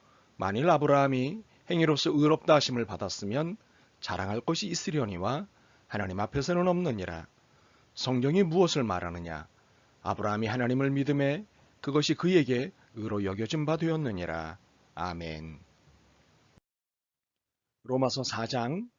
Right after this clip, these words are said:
일 절에서 십이 절 말씀을 본문으로 로마서 강의 열일곱 번째 시간으로 "아브라함도 나도 오직 믿음으로"라는 제목으로 말씀을 나누도록 하겠습니다.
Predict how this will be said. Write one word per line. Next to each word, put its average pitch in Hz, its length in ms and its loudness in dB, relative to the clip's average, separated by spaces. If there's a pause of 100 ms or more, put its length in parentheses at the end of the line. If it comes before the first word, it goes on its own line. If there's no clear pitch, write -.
(260)
일 127 140 -4
절에서 151 320 -2
십이 202 280 -4
절 175 160 2
말씀을 117 420 -2
본문으로 104 760 -6 (520)
로마서 143 400 0
강의 147 420 2 (360)
열일곱 120 600 -2
번째 139 260 -2
시간으로 87 640 -4 (720)
"아브라함도 147 960 0
나도 117 560 -2
오직 95 340 -4
믿음으로"라는 110 1040 -4
제목으로 127 600 -2 (280)
말씀을 90 440 -4
나누도록 87 480 -6
하겠습니다. 85 840 -8